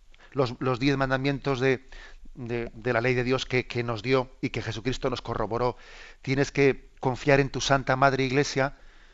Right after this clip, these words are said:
eh, y acercarte al sacramento de la, de la confesión. Tienes que, claro, tu punto de referencia tienen que ser los santos,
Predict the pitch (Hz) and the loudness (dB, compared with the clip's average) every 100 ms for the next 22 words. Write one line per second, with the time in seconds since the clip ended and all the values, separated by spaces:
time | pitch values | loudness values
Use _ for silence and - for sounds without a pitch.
0 | _ - - 107 - - - - - 127 | _ -20 -18 -18 -18 -20 -20 -14 -2 -2
1 | 117 117 143 131 135 123 123 123 123 120 | -2 4 6 6 2 0 -2 -2 -2 -4
2 | 131 127 123 107 - 120 117 113 110 - | 0 4 4 4 -6 -2 -2 -2 -6 -8
3 | 104 139 131 113 101 - - - - - | -6 0 0 0 -14 -20 -20 -20 -20 -20
4 | - - _ - 135 143 - 147 127 - | -20 -20 _ 0 2 4 6 6 6 2
5 | - - - - 135 - - 147 156 165 | -20 -20 -10 -4 -4 -2 0 0 2 6
6 | 156 160 - 151 151 156 151 147 143 143 | 6 6 4 4 4 2 2 2 0 -2
7 | 143 139 - 143 139 - 104 - - | -2 -2 2 2 2 -8 -10 -10 -14